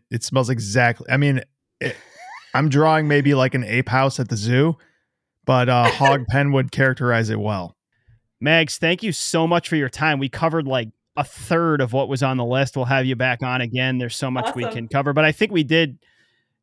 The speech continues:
Speaker 3: you know, do the energy piece justice, and it's a really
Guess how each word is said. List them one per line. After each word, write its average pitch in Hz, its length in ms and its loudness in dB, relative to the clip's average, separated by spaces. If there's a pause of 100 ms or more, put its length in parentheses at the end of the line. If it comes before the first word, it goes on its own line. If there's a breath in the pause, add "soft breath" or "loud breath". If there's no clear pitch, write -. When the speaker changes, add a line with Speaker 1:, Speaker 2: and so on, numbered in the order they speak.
Speaker 3:
you 147 140 2
know, 143 100 4
do 147 220 4
the 143 140 2
energy 139 360 0
piece 135 300 -2
justice, 139 840 -6
and 117 460 -6
it's 113 160 -10
a 123 80 -4
really 127 800 -4